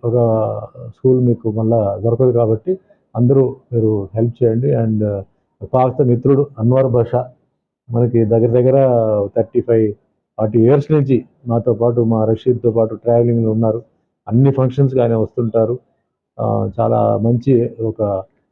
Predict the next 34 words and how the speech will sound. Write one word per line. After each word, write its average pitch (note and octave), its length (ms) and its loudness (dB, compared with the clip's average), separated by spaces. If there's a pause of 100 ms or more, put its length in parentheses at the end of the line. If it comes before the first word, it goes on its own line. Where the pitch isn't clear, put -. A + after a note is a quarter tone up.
(120)
వెల్ B2 200 4
విషర్, B2+ 340 0 (540)
ఆ, G#2+ 300 -2
రషీద్కి A2+ 580 0
అందరికీ. G#2+ 440 -2 (680)
So A#2+ 60 0
ఆయన A2 220 0
కూడా B2 200 2
ఈరోజు A2+ 420 2
నన్ను, G#2+ 420 -2
అంటే G#2+ 280 -8
నేను G#2 220 -14
కలవడం G#2+ 320 -2 (120)
చాలా G#2+ 240 -4
సంతోషం. G#2 500 -8 (480)
మేమంతా D3 340 2
ఏంటంటే, D#3 540 2 (440)
ఆ, A#2 320 0
ఇప్పుడు B2 280 2
అప్పుడు C#3 220 2
కాదండి, C3 380 2
దగ్గర A#2 220 2
దగ్గర C3 460 2
థర్టీ B2+ 200 0
ఇయర్స్, B2+ 260 4
ట్వంటీ A#2+ 300 -6
ఫైవ్, A#2+ 200 2
థర్టీ A#2+ 200 -2
ఫైవ్, A#2 200 -2
థర్టీ G#2 120 -12
ఫైవ్ A2+ 100 0
ఇయర్స్ D3 260 4
నుంచి C#3 200 -4
మేమంతా B2 500 0